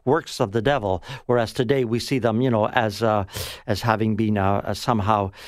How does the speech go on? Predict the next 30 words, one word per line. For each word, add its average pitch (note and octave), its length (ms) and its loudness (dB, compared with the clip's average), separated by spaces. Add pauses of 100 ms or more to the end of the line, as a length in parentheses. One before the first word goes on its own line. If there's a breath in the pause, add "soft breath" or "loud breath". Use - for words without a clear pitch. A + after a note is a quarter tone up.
(180 loud breath)
um, G2 400 0
mistreated A2 500 -2
by G#2 140 2
nature, G#3 480 0
if B2+ 140 -2
you B2 80 2
like, C3+ 260 2
and A#2+ 160 2
nature, A#2+ 580 -2
uh, A2+ 140 2
can A2 220 -2
be, G#2+ 320 0 (420 loud breath)
uh, G2+ 180 4
intervened B2+ 560 0
with, C3 200 -2
but - 100 -6
through A2 140 -4
medicine B2+ 520 0
and G#2+ 140 0
things A#2+ 240 -2
of G#2+ 80 -2
that G2+ 220 -2
nature. - 340 -10 (120)
In A#2+ 180 2
other A#3 240 2
words, A#2 440 0 (320 loud breath)
that F#3+ 360 0 (160)
dichotomy, G#3+ 720 -2
it's - 120 -18
not D4+ 220 -2